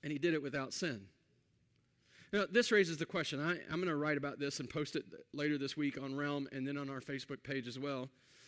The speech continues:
This raises the question, it was asked to me, uh, earlier this week, could Jesus have sinned? Now, I'm not gonna be able to answer that succinctly. I'm not gonna be able to deal with that fully, but I want you watching for it later this week.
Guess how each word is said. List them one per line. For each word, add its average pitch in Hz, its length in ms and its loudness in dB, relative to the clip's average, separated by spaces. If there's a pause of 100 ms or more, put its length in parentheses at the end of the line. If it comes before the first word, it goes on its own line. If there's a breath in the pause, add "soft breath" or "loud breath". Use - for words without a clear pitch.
(140 loud breath)
This 170 140 2
raises 220 240 8
the 190 60 2
question, 185 320 2
it - 20 2
was 160 140 2
asked 190 300 4
to 147 60 0
me, 139 300 0 (720 loud breath)
uh, 151 140 2
earlier 180 340 6
this 143 220 2
week, 143 220 2
could 220 280 8
Jesus 175 380 2
have 196 260 4
sinned? 101 320 -4
Now, 139 140 0
I'm 185 80 2
not 202 160 4
gonna 196 100 4
be 196 140 8
able 190 140 8
to 180 120 0
answer 185 280 4
that 160 220 2 (460)
succinctly. 165 580 2
I'm 156 80 2
not 175 100 2
gonna 170 180 2
be 143 180 4
able 156 80 6
to 143 40 2
deal 151 160 2
with 156 80 2
that 143 140 -4
fully, 175 200 4
but 143 120 0
I 143 40 2
want 170 220 -2
you 180 60 2
watching 156 400 -2
for 143 160 -4
it 127 80 -8
later 139 200 0
this 127 220 -6
week. 110 200 -8